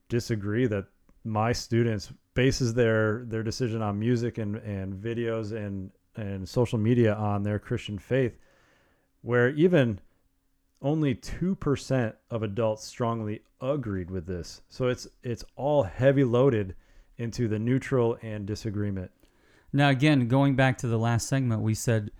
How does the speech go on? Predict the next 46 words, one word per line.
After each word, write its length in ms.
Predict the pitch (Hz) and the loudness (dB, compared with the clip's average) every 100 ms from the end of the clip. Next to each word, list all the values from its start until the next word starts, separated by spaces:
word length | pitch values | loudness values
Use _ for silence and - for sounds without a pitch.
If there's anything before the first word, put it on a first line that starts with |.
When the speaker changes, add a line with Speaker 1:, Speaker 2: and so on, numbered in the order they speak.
| - _ - - | -20 _ -20 0
Speaker 2:
we 120 | 139 | 2
would 180 | 185 151 | 4 4
hope 280 | 113 127 - | 4 2 2
that 360 | 113 101 - 113 | 2 2 0 0
the, 260 | 110 104 - | 0 0 -2
the 140 | 127 | 0
responses 640 | 120 - 127 131 135 117 - | 0 0 0 2 0 -2 -4
to 60 | 98 | -6
some 220 | - 131 | 0 2
of 80 | 120 | 2
these 180 | 113 - | 0 0
questions 480 | 123 113 - 104 | 2 2 2 0
would 140 | 110 98 | 0 0
be 120 | 110 | 0
a 80 | 101 | 2
hundred 240 | 117 113 - | 2 0 -2
percent. 380 | 104 143 123 | -2 0 0
We 120 | 107 139 | 2 2
would 220 | 123 101 | 2 -2
hope 360 | - 135 123 | 0 -2 0
that 180 | 113 104 | -2 -2
students 360 | - 131 117 - | 0 0 0 -2
would 140 | 110 | -4
say, 340 | - 117 104 - _ _ _ _ - | 0 0 0 -2 _ _ _ _ 2
"You 100 | 147 | 4
know, 40 | |
when 120 | 156 147 | 6 6
my 140 | 147 | 4
friends 340 | - 170 170 | 4 2 2
look 240 | 131 156 135 | 2 2 2
at 60 | |
me, 160 | 120 120 | 2 2
they 180 | 113 127 | 4 4
would 180 | 131 - | 2 0
say 220 | 123 117 | 0 2
that 160 | 110 107 | 2 2
I 140 | 107 | 0
base 540 | 104 110 117 - - _ - | 0 2 2 0 -8 _ -4
the 80 | 113 | 0
media 300 | 113 123 113 | 2 2 2
I 60 | 107 | 0
consume 400 | 107 - 120 110 | -2 -2 0 0
on 120 | 107 | 0
my 140 | 101 | -2
Christian 360 | - 120 - 104 | 0 -2 -2 -8
faith." 460 | - 135 113 - | -2 0 0 -4